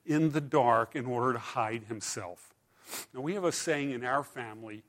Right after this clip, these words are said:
that nothing good happens after midnight. So if you have any teenagers and they want to do something that happens after midnight,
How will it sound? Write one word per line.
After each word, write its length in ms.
that 140
nothing 600
good 400
happens 720
after 300
midnight. 480
So 160
if 140
you 60
have 60
any 140
teenagers 1040
and 80
they 40
want 240
to 80
do 60
something 400
that 120
happens 360
after 260
midnight, 520